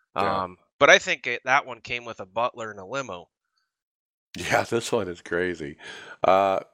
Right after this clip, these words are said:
Speaker 1: yeah, and then, so Chase Briscoe's got two of 'em sitting there. At least we can see two of 'em, uh, in one room, uh, from this company, R laps dot com.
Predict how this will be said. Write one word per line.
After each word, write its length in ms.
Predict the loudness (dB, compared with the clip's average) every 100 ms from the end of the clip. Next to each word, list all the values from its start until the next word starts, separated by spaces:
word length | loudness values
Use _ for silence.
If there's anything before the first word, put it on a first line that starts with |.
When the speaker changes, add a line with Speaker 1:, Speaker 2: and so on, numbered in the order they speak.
| _
Speaker 1:
yeah, 260 | 4 4 4
and 200 | -4 -8
then, 100 | -8
so 180 | -8
Chase 340 | -6 -2 -2 -2
Briscoe's 480 | -6 -4 -4 -6 -4
got 240 | -6 -6 _ _ _
two 240 | -6 0 0
of 120 | 0
'em 160 | -8
sitting 300 | -4 -4 -2
there. 260 | -2 0 0
At 140 | -2
least 260 | -4 -4 -4
we 140 | -6
can 160 | -4 -6
see 260 | -6 -6 -8
two 240 | -4 -2
of 160 | -2 -4
'em, 180 | -10 -12 _ _ _ _ _ _
uh, 240 | 2 2 0 _ _ -6
in 200 | -2 2
one 260 | 2 2 2
room, 440 | 0 2 -2 -6 _ -20 _ _ _ _ _
uh, 220 | 0 0 -2
from 260 | -2 -2
this 220 | 0 -2 2
company, 480 | 2 2 0 -2 4
R 260 | 4 6
laps 460 | 4 2 2 0 -4
dot 280 | -4 -4 -6
com. 500 | -4 -4 -4 -8